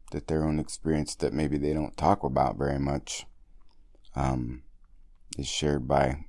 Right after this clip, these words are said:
others, and that encourages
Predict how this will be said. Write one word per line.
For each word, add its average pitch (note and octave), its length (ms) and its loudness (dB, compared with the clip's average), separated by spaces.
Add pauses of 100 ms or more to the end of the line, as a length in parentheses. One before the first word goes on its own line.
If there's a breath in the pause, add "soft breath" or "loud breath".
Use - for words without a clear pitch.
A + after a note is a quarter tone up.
(160)
others, D#2 440 2
and D2 340 0 (1120)
that E2 160 2
encourages D2+ 960 0